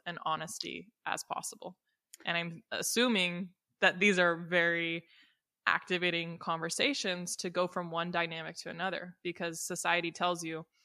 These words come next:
you need each other to be everything for each other.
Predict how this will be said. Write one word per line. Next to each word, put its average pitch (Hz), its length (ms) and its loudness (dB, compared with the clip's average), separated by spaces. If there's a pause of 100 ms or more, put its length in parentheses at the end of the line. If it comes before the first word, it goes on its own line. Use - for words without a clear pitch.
(580)
you 190 240 0
need 196 300 4 (580)
each 202 240 2
other 180 220 8
to - 160 -2
be 165 360 -4 (240)
everything 165 720 -2
for 170 160 -6
each 160 160 -6
other. - 320 -4